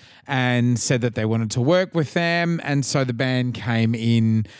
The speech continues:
and they weren't convinced at first. The management team weren't convinced about Stock Aitken Waterman. They actually said to Pete Burns, like, "Oh, that's just, that's mu-,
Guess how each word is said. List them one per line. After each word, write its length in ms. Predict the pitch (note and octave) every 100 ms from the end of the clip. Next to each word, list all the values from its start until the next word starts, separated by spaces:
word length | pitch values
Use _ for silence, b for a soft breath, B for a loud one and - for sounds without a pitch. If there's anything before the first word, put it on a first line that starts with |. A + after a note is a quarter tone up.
| B
and 200 | - F3
they 160 | A3 B3
weren't 260 | D4 D#4 A#3
convinced 640 | G3 F3+ G#3+ A3+ - -
at 140 | D#3+
first. 360 | - D3+ A#2+ G#2
The 60 | D#3+
management 560 | D3+ D#3+ C#3+ D3+ C#3+
team 540 | - C#3+ C#3 C3+ C3 B2 B B -
weren't 360 | C#3+ D3+ C3+
convinced 560 | - C#3+ B2 C#3 A#2+ -
about 280 | B2 B2 -
Stock 240 | - B2
Aitken 400 | B2 A#2 B2 A#2+
Waterman. 400 | B2 C#3 C#3+ B2+
They 80 | G#2+
actually 400 | B2+ C#3 - D#3
said 340 | B2 - C3 B2+
to 80 | B2+
Pete 280 | B2+ A#2+
Burns, 400 | A2 A#2 A2+ A2
like, 260 | A2+ A2+ A2 B B B
"Oh, 200 | C#3 C3
that's 280 | B2+ D3 -
just, 360 | - A2 - - D#3+
that's 240 | D3+ - C#3+
mu-, 220 | C3+